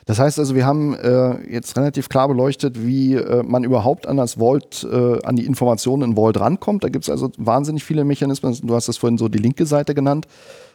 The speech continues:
Äh, und, äh, wenn Vault dann sozusagen in der Mitte ist und, äh, auf der rechten Seite haben wir dann ganz viele Möglichkeiten, äh, die Passwörter zu erzeugen.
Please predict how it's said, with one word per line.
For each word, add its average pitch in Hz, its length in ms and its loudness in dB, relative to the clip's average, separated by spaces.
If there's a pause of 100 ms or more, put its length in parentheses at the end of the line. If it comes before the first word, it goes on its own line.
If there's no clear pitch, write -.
(100)
Äh, 123 300 4
und, 117 360 0
äh, 113 220 2
wenn 117 200 2
Vault 127 240 4
dann 135 120 2
sozusagen 123 320 0
in 120 60 2
der 117 80 2
Mitte 135 240 2
ist 135 180 -2
und, 120 160 -2
äh, 113 260 -4
auf - 180 -2
der 117 100 2
rechten 123 260 0
Seite 117 300 2
haben 120 100 2
wir 120 80 2
dann 113 140 0
ganz 117 180 0
viele 120 180 0
Möglichkeiten, 113 800 0
äh, 107 420 0
die 110 240 -4
Passwörter 110 480 -2
zu - 140 -2
erzeugen. 107 540 0